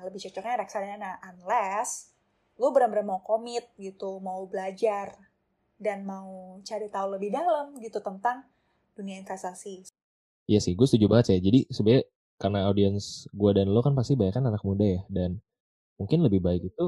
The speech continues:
Speaker 2: lo jadi spesialis aja gitu. Kayak kalau lo jurusan arsitek, ya lo bangun rumah terbaik lah. Nanti kalau ada uang, ya lo titipkan aja ke si manajer investasi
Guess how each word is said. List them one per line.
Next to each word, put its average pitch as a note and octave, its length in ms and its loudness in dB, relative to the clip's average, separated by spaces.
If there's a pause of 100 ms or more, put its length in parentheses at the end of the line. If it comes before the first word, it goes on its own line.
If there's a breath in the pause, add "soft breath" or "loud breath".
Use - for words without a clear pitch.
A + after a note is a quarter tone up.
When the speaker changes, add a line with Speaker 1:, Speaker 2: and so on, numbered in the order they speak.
Speaker 2:
lo A#2 240 0
jadi F#2+ 240 0
spesialis F2+ 560 -2
aja C#3+ 160 4
gitu. G#2+ 320 4
Kayak F2+ 240 0
kalau F#2+ 240 2
lo F#2+ 160 0
jurusan F#2 480 -4
arsitek, G2 480 -4 (320)
ya F#2 80 -4
lo B2 160 6
bangun G2+ 240 4
rumah G2 140 -2
terbaik G2 340 2
lah. F3 160 4 (160)
Nanti G2 240 -4
kalau G2 240 -2
ada F#2+ 160 -6
uang, C#3 380 -2 (340)
ya F#2 160 -10
lo C3+ 80 -4
titipkan G2+ 400 -6
aja D3 240 0
ke - 160 -2
si F#2+ 240 -6
manajer F#2 340 -4
investasi G2 380 -8